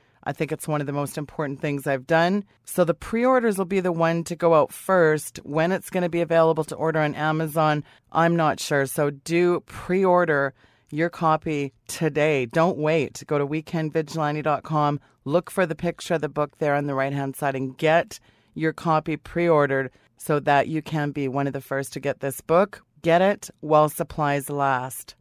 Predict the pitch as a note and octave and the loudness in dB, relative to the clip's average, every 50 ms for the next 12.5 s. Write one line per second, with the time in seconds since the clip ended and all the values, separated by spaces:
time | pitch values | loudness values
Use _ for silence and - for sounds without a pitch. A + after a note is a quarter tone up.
0 | _ _ - - - D#3+ D#3 E3 F3 F#3 F3+ - - - - F3 E3 D3+ C#3+ C#3 | _ _ -12 -4 0 2 2 4 2 2 0 -4 -8 -6 -2 0 2 2 2 2
1 | C3 B2 B2+ - - _ _ _ _ _ _ _ - B2+ C3 C3+ C#3 C#3+ - - | 0 -2 -4 -8 -14 _ _ _ _ _ _ _ -10 -4 -2 -2 -2 -2 -4 -4
2 | D#3 C#3+ C3+ C3 B2 B2 - _ _ _ - C3+ F#2+ F2 A#2+ C3+ C3 B2 A#2+ - | -2 0 0 0 -2 -4 -8 _ _ _ 0 0 0 0 -2 -2 -2 -2 -2 -6
3 | - _ - - - _ _ _ _ _ _ _ _ _ _ F3+ E3+ E3 E3 D#3 | -10 _ -20 -20 -20 _ _ _ _ _ _ _ _ _ _ 0 0 0 0 -2
4 | - E3+ E3+ E3+ D#3+ - F3+ D#3+ F3 E3+ E3+ F3 E3 - F3+ F3 E3 D#3+ - - | -2 -2 0 0 0 -2 -6 -4 -4 -2 -2 -4 -4 -2 0 0 0 0 0 -2
5 | E3 D#3 D#3 - D#3+ D#3 D3+ D3+ D3 D3+ D3+ - - - E3 D#3+ D#3 D3+ D3+ D3 | -2 -2 0 0 0 2 2 2 2 0 -2 -2 -4 -4 0 2 4 4 4 4
6 | D#3+ D#3+ D3+ - - - - E3+ E3 - - D#3 C#3+ - D3+ C#3+ C3+ - C#3+ C#3 | 2 -2 -4 -6 -8 -2 0 0 0 0 -4 -8 -6 -6 -6 -6 -4 -2 -4 -4
7 | C3+ - - C#3+ C#3 C#3 C#3 C3+ - - _ _ _ _ - D#3+ D#3+ D#3 D#3 D#3+ | -4 -4 -4 -4 -2 -2 -4 -6 -10 -18 _ _ _ _ -6 -4 -2 -2 0 2
8 | F3 G#3+ A#3 - - B3 B3 A3+ - - A3 A3+ G#3 G3 F3 E3+ E3+ F3 F3 - | 2 2 0 2 0 0 0 0 -2 -4 0 2 2 2 4 6 6 4 4 2
9 | - F3+ D#3 C#3+ C#3+ C#3+ C3+ - D3 C#3 C#3 - - D#3+ D#3 - F3+ F3 E3+ F3+ | 0 -2 -2 0 -2 -4 -2 -2 -2 -2 -2 0 -2 -2 0 0 -2 -2 0 0
10 | F3 F3+ E3+ - - - F#3+ F3+ F3+ F3+ - - - D#3+ D3 C#3+ C#3+ C#3+ C#3 C#3+ | 0 0 0 -2 -2 0 2 2 2 2 0 -2 -2 -2 0 0 0 0 0 -2
11 | C#3 - D3+ C#3+ - - - - - E3+ D#3+ D#3 D#3 D#3 D#3 D#3 D3+ - - D3 | 0 2 2 2 2 -2 -8 -6 -4 -2 0 0 0 0 0 -2 -4 -4 -2 0
12 | D#3 D#3+ C#3+ C#3+ D3 C#3+ C3+ C3+ C3 | 2 2 2 2 2 2 2 2 0